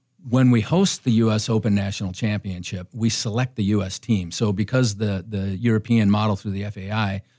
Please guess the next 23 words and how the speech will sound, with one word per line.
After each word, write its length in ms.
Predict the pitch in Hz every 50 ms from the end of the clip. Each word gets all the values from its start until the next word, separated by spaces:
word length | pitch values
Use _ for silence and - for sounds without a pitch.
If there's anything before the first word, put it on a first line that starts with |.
| _ _
has 120 | 107 98
been 180 | 82 101 107 104
in 140 | 101 95 95
existence 440 | 90 85 104 107 104 - 98 95 -
for 120 | - 104
five 340 | - - 107 95 95 87 107
years, 380 | 120 131 120 98 92 - - - _ _ _ _ _ _ _ _ _
every 240 | - 131 117 131 127
year, 320 | 117 120 139 139 120 110 107
just 180 | 117 120 -
like 160 | - 117 107
every 240 | 117 117 110 113 110
other 180 | 123 131 120 104
sport, 400 | - - - 101 92 92 95 -
there's 240 | 95 101 101 90 110
either 200 | 107 101 101 92
a 60 | 90
World 300 | 92 95 110 110 110 107
Cup 260 | - - 127 - -
or 80 | 101 92
a 60 | 90
World 260 | 87 98 98 92 90
Championship. 720 | - - 120 101 92 90 - 87 82 - - - 92 - -